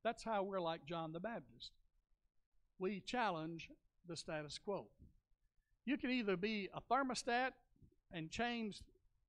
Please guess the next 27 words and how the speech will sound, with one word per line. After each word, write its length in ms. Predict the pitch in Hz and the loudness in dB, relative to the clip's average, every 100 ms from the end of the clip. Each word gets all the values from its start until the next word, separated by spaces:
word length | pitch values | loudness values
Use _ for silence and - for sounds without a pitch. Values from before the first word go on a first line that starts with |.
| - | -4
the 100 | 175 | -2
environment, 600 | 160 165 196 240 247 - - - _ _ _ _ - | 2 4 4 4 2 -2 -12 -20 _ _ _ _ -4
or 100 | 175 | -2
you 160 | 233 | 0
can 160 | 220 190 | -2 -2
be 140 | 196 | 0
a 80 | 170 | 0
thermometer 720 | - 180 247 202 170 185 190 - _ _ _ - | 0 4 6 6 2 -2 -2 -8 _ _ _ -6
and 160 | 165 | -4
just 280 | 175 208 - | 0 -2 -2
reflect 640 | 175 156 233 214 180 - - - - | -6 -2 2 2 2 -8 -20 -20 -12
the 80 | 170 | -6
environment 540 | 165 156 175 175 170 - | -4 -2 0 0 -4 -8
that 180 | 160 151 | -10 -6
you're 100 | 175 | -4
in. 200 | 180 147 - _ - - _ _ _ _ _ _ _ | -2 -2 -6 _ -20 -20 _ _ _ _ _ _ _
You 120 | 196 208 | -6 -2
can 120 | 196 | 0
be 120 | 214 | 2
just 260 | 196 240 233 | 2 2 4
like 280 | 233 254 | 4 4
the 60 | 196 | 2
world 460 | 254 240 185 196 180 | 8 8 8 6 0
as 180 | 170 | -4
a 60 | 160 | -4
thermometer, 680 | - 185 254 196 170 196 185 - _ _ _ _ _ _ - | -2 4 6 6 4 0 -4 -18 _ _ _ _ _ _ 4
or 400 | 208 202 185 202 | 8 8 8 2